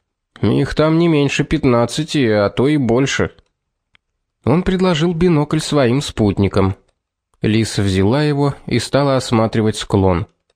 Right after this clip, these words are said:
Марк даже не пошевелился. "Это станция обнаружения", расстроенно сказал он. "После всего, что мы наговорили и сделали,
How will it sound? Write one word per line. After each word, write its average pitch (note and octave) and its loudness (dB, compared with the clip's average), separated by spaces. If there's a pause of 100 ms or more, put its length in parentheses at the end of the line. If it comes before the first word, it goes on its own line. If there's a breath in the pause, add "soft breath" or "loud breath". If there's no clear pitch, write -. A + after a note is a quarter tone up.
(300)
Марк C#3 -2
даже B2 0
не A#2 2
пошевелился. G2+ 0 (1120)
"Это E3 -2
станция C3 0
обнаружения", A#2 0 (440 loud breath)
расстроенно G#2+ 2
сказал G2+ 0
он. G2 -2 (560)
"После - -2
всего, B2+ 0
что B2 2
мы B2 4
наговорили A2 2
и G2 2
сделали, A#2 0